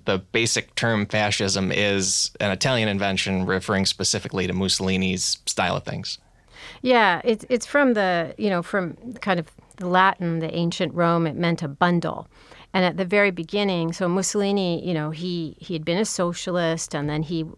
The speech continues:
Speaker 2: was kicked out of the Socialist Party, so he was nothing for a few years. He was just trying to f-, found this movement,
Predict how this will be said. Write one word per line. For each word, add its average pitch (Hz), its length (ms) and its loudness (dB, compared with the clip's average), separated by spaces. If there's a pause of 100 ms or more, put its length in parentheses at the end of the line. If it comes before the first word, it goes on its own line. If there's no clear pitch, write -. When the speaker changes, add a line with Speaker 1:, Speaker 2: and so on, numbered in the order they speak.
Speaker 2:
was 170 160 -6
kicked - 300 -6
out 160 140 2
of 160 40 -2
the 160 60 -6
Socialist 156 400 -6
Party, 156 240 -4
so 151 240 -6
he 160 140 -4
was 156 240 -8 (240)
nothing 180 480 0
for - 180 -8
a 151 60 -6
few 165 180 -4
years. 147 380 -4
He 160 120 -4
was 160 200 -10
just - 320 -8
trying 156 260 0
to - 60 -12
f-, - 100 -20 (360)
found 185 280 4
this 175 160 -4
movement, 208 360 2